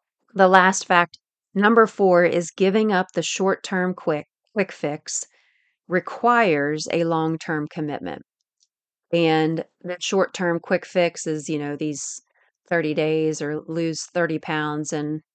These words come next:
thirty days or whatever it is, the detox that helps you drop fourteen pounds in two weeks.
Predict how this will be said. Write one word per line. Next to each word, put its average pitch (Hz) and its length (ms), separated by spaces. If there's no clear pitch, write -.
thirty 156 180
days 151 480
or 143 260
whatever 156 360
it 139 60
is, 143 300
the 160 140
detox 160 560
that 151 160
helps 170 240
you 175 80
drop 156 300
fourteen 160 480
pounds 147 400
in 151 100
two 160 180
weeks. 151 380